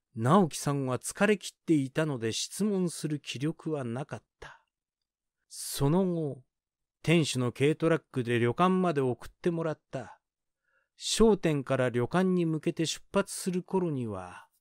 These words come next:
空が白み始めていた。旅館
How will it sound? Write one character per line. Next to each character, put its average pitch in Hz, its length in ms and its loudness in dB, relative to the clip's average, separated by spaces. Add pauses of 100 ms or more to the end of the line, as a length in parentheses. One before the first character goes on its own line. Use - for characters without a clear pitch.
(280)
空 151 240 4
が 98 160 -6
白 104 400 -4
み 170 100 -2
始 160 300 -6
め 147 140 -8
て - 140 -10
い 113 140 -10
た。 - 340 -20 (2500)
旅 123 140 4
館 240 200 6